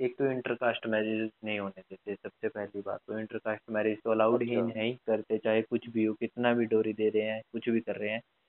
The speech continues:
Speaker 1: पर इंटरकास्ट मैरिज तो
Speaker 2: बिल्कुल
Speaker 1: अलाउड
Speaker 2: राहुल,
Speaker 1: ही नहीं
Speaker 2: मेरा
Speaker 1: करेंगे।
Speaker 2: दूसरा क्वेश्चन भी यही था इंटरकास्ट मैरिज वाला, जो मेरे मन में था, मगर आपने अब जिक्र कर ही दिया इसका।
Speaker 1: हाँ
Speaker 2: तो
Speaker 1: जी, सर।
Speaker 2: राहुल, ये इंटरकास्ट मैरिज भी पहले मुझे आप एक्सप्लेन करिए, अगर आप करने लगे हैं तो,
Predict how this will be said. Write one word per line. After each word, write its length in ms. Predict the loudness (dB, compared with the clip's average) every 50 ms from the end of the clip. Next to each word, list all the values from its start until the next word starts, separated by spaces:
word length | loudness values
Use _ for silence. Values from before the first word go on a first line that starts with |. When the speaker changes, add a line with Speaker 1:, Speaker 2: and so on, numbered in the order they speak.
| _ _ 0
Speaker 1:
पर 80 | 2
इंटरकास्ट 540 | 2 2 2 2 2 4 4 2 2 2 -2
मैरिज 240 | -2 0 0 4 6
तो 60 | 6
Speaker 2:
बिल्कुल 140 | 8 10 10
Speaker 1:
अलाउड 160 | 12 12 12
Speaker 2:
राहुल, 200 | 12 12 12 10
Speaker 1:
ही 60 | 8
नहीं 80 | 8 8
Speaker 2:
मेरा 240 | 10 12 12 12 12
Speaker 1:
करेंगे। 240 | 12 8 4 4
Speaker 2:
दूसरा 180 | 8 10 10 10
क्वेश्चन 520 | 12 12 10 10 10 8 6 4 4 6
भी 140 | 6 6 8
यही 300 | 10 10 10 12 10 8
था 180 | 8 10 10 10
इंटरकास्ट 640 | 10 10 8 4 6 10 10 10 10 10 6 2 4
मैरिज 340 | 8 10 12 12 12 10
वाला, 220 | 10 8 8 8 6
जो 160 | 6 4 4
मेरे 220 | 4 4 2 2
मन 200 | 2 2 2 4
में 180 | 4 4 2 2
था, 280 | 0 _ 4 4 6 6
मगर 200 | 6 8 8 8
आपने 240 | 8 6 6 4 2
अब 80 | 2
जिक्र 260 | 2 0 -2 -2 -2 0
कर 220 | 4 4 4 6
ही 120 | 6 4
दिया 220 | 4 6 6 6 6
इसका। 280 | 4 2 0 _ 0 0 0 -2 -4 _ _ _ _ _
Speaker 1:
हाँ 140 | -14 0 4
Speaker 2:
तो 200 | 6 6 8 6
Speaker 1:
जी, 60 | 6
सर। 80 | 4 2
Speaker 2:
राहुल, 300 | 2 4 4 2 0 -2 -6 _ -6
ये 400 | -4 0 2 4 4 4 4 4 2
इंटरकास्ट 640 | 2 2 4 4 2 6 8 8 8 8 6 4
मैरिज 260 | 4 4 6 4 4
भी 140 | 2 0 0
पहले 280 | 6 8 8 8 8 6
मुझे 240 | 4 4 2 4 2
आप 160 | 4 4 4
एक्सप्लेन 380 | 2 2 0 0 2 2 4
करिए, 300 | 4 2 0 2 0 -2
अगर 240 | 0 2 2 4 4
आप 100 | 4 4
करने 280 | 2 0 2 2 4 4
लगे 160 | 4 2 2
हैं 80 | 0 0
तो, 200 | 0 0 0